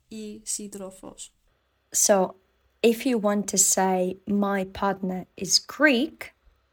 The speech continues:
Speaker 2: you're gonna say, "Ο σύντροφός μου είναι Έλληνας."
Speaker 1: Yeah, and that is if he's a boy.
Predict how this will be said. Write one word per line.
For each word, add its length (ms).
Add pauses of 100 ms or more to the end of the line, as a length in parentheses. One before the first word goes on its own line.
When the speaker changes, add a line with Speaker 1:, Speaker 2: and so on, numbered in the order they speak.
(760)
Speaker 2:
you're 280
gonna 220 (180)
say, 420 (1160)
"Ο 200
σύντροφός 1200
μου 360 (420)
είναι 520 (1400)
Έλληνας." 920 (800)
Speaker 1:
Yeah, 360
and 160
that 180 (100)
is 540
if 580
he's 220
a 60
boy. 400